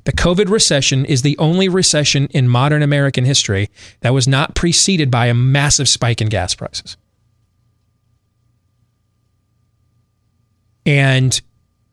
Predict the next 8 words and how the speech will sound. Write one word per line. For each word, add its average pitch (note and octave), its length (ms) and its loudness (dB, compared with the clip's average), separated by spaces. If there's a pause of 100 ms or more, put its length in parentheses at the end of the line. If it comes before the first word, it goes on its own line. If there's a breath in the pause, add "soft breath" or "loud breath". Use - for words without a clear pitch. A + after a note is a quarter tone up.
(540)
if D3+ 160 0
you're D3 220 2
looking F#3 400 0
for F#3 160 -2
something D#3+ 520 0
for C3 320 -2
a - 20 0
reboot C#3 640 0